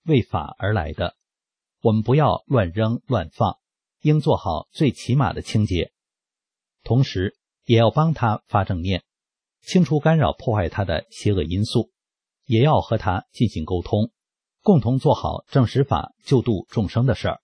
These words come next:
给他应有的休息时间也是必不可少的。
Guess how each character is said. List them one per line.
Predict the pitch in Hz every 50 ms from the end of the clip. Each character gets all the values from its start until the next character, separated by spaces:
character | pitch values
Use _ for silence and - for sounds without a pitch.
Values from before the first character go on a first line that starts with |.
| _ _ _ _ _ _ _ _ _ _ _ _ _ _
给 | _ - 131
他 | 127 - 147 156 147
应 | 151 175 190
有 | 180 139 85
的 | - - 78 76
休 | - - - 170 160
息 | - - 98 76
时 | - - 107
间 | 107 - 123 123 135 - _ _ _
也 | _ - 95
是 | - - - 107 98 - -
必 | _ 135 117
不 | - -
可 | - 113 104
少 | - - 90 -
的。 | - - 85 82